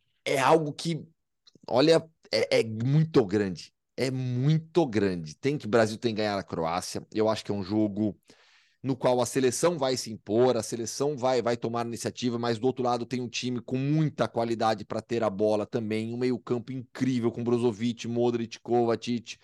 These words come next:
jogadores experientes e outros mais jovens de enorme talento. Olha a Copa que tá fazendo o Gvardiol. Mas, naturalmente, a gente imagina o Brasil avançando. Argentina e Holanda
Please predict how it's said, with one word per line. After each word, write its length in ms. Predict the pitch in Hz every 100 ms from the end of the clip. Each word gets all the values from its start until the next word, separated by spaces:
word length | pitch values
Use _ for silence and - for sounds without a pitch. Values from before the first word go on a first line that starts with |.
| _ - -
jogadores 480 | 117 139 135 139 123
experientes 720 | 110 - 131 120 127 127 -
e 80 | 127
outros 280 | 135 127 -
mais 240 | 123 123
jovens 360 | 110 123 120 117
de 120 | 101
enorme 420 | 127 131 127 120
talento. 460 | 117 120 120 120 120
Olha 100 | 123
a 60 | 110
Copa 280 | 123 117
que 60 | 117
tá 100 | 120
fazendo 300 | 117 113 120
o 40 |
Gvardiol. 760 | 107 104 117 113 107 123 117 107 _ _ _ _ _ _ _ _ -
Mas, 400 | 110 113 107 - _
naturalmente, 920 | - 98 104 123 120 123 110 110 117 117
a 20 |
gente 220 | 107 117
imagina 420 | 117 117 95 123
o 20 |
Brasil 300 | 120 117 110
avançando. 520 | 120 135 135 - 82 104
Argentina 440 | 127 135 - 180
e 20 |
Holanda 480 | 139 123 170 127 90